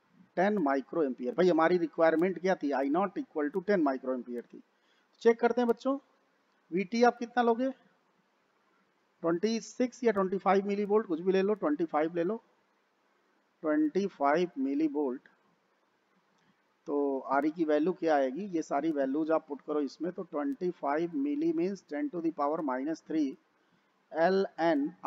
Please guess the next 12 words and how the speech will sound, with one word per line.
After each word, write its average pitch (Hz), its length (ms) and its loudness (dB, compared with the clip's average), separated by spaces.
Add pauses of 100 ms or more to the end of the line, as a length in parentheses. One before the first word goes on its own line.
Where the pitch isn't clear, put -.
I 156 40 4 (200)
reference 147 520 -2 (200)
one 190 180 2
milli 165 280 4
ampere, 113 340 -8 (460)
तो 131 100 -12 (100)
ten 165 200 0
to 165 120 -2
the 156 140 -2
power 165 240 2 (100)
minus 151 360 -4
three 240 200 -2